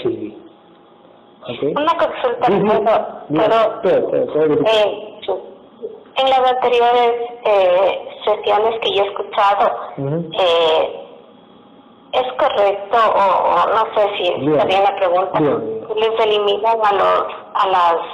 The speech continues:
Speaker 2: a los grises?
Speaker 1: Sí, se eliminaron los grises y se eliminaron el reptil.
Speaker 2: Ajá.
Speaker 1: Sí, eso sí.
Speaker 2: Y, y
Speaker 1: Y el dragón no,
Speaker 2: Pero
Speaker 1: el, el dragón no, el dragón es entidad dueña.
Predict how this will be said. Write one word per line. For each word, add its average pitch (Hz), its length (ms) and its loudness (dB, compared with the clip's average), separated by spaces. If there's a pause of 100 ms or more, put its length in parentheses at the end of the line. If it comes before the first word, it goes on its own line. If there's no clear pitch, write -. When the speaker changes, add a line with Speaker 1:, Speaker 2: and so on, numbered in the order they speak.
(160)
Speaker 2:
a - 80 -6
los - 180 -4
grises? 370 480 -2 (480)
Speaker 1:
Sí, 180 520 0
se 185 60 -2
eliminaron 175 480 2
los 170 100 2
grises 185 280 2
y - 20 2
se 208 60 2
eliminaron 156 640 2
el 151 80 2
reptil. 151 380 0 (1700)
Speaker 2:
Ajá. - 460 0 (120)
Speaker 1:
Sí, 165 260 0
eso 147 160 0
sí. 123 180 -4 (280)
Speaker 2:
Y, 240 60 -4
y - 1160 -4
Speaker 1:
Y - 20 0
el 160 260 2
dragón 170 420 2
no, 160 60 2 (160)
Speaker 2:
Pero 233 140 0
Speaker 1:
el, 233 260 0 (180)
el 151 120 0
dragón 160 360 2
no, 127 120 0
el 131 100 0
dragón 156 340 2
es 175 60 2
entidad 147 240 2
dueña. 147 360 2